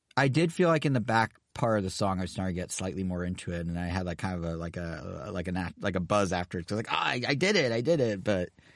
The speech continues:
yeah. I did better with the song than I did with the mechanical bull, where I fell off in, like, two seconds flat twice.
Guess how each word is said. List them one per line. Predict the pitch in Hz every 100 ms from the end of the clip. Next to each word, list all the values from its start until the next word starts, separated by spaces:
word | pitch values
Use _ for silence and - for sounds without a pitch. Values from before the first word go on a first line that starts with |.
| _ _ -
yeah. | 87 73 71 95 _ _ _ _ _ _ _ _ _
I | 127
did | 165
better | 165 185
with | 196
the | 151
song | - 135
than | 131
I | 117
did | 113
with | 107
the | 107
mechanical | 92 104 90 95
bull, | 95 92 87
where | 82
I | 80
fell | 95 87
off | 87 87
in, | 85
like, | 78 -
two | 90
seconds | - 92 82
flat | - 90 73
twice. | - 87 80 69 -